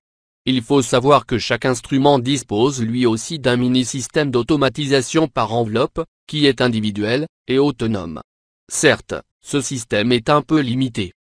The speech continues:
comparativement à celui qui est disponible à l'arrivée des pistes audio, mais il est souvent méconnu. Une fois exploité à fond, il est capable de donner beaucoup de richesse et d'intérêt à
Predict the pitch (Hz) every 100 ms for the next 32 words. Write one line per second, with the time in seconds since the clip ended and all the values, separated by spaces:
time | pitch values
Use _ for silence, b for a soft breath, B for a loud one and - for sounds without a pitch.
0 | - 160 135 139 113 110 147 117 117 131
1 | 123 - 131 123 135 - 131 127 147 -
2 | 175 156 117 107 110 107 110 123 127 107
3 | 131 117 - 131 113 90 - _ 135 135
4 | 131 143 131 - 139 139 139 135 147 113
5 | 80 - _ _ _ - 135 151 - 120
6 | 107 147 143 - 151 135 190 170 120 101
7 | 95 120 _ - 131 127 123 147 135 123
8 | 139 120 113 127 123 107 104 131 156 139
9 | 117 117 - 107 123 - 117 127 131 139
10 | 120 117 110